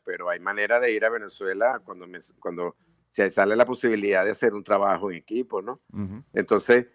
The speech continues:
Speaker 1: yo me he puesto a la orden hasta donde si-, me ha sido posible de los diferentes organismos del sector patrimon-, del patrimonio, turismo y cultura, para que cuentan conmigo, pues.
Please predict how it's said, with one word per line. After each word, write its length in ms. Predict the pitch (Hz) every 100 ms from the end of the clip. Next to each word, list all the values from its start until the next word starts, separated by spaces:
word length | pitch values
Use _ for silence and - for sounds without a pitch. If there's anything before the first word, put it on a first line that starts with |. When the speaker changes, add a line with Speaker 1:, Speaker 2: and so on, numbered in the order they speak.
| _ -
Speaker 1:
yo 260 | 98 107
me 100 | 107
he 40 | 110
puesto 280 | 120 117
a 40 | 135
la 140 | 120
orden 520 | 113 110 107 123 135 -
hasta 260 | 107 -
donde 180 | 101 104
si-, 160 | - 120
me 80 | 107
ha 40 | 98
sido 240 | 120 120
posible 460 | - - 139 123 135
de 80 |
los 140 | 143 131
diferentes 500 | 120 113 98 95 123
organismos 600 | 131 131 127 120 127 131
del 100 | 127
sector 420 | 113 - 104 95
patrimon-, 460 | 110 120 120 107 107
del 120 | 101
patrimonio, 600 | 101 98 98 104 120 123
turismo 380 | 107 101 98 117
y 20 |
cultura, 520 | 131 123 143 123 113 127 143 _ _ _ _
para 460 | - 101 104 104 -
que 80 | 101
cuentan 320 | 104 92 135
conmigo, 540 | 147 123 147 175 110 -
pues. 340 | 82 78 -